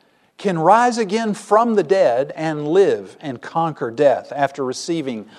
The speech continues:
a fatal wound. Only someone who lived a perfect life,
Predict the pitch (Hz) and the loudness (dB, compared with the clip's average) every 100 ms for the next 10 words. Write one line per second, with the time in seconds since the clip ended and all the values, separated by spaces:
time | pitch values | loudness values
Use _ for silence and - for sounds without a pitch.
0 | - 120 - - - 170 165 151 139 131 | -10 -8 -8 -8 -4 -2 0 -2 -2 -4
1 | 117 95 - _ _ _ _ - - 190 | -8 -14 -20 _ _ _ _ -20 0 6
2 | 240 262 262 - 254 220 214 190 180 160 | 6 6 2 0 -2 2 0 0 -2 0
3 | 160 180 185 160 143 127 - - 190 214 | 2 2 0 -2 -4 -4 -8 -8 -2 -2
4 | 254 - 220 220 240 233 | -2 0 2 2 0 -6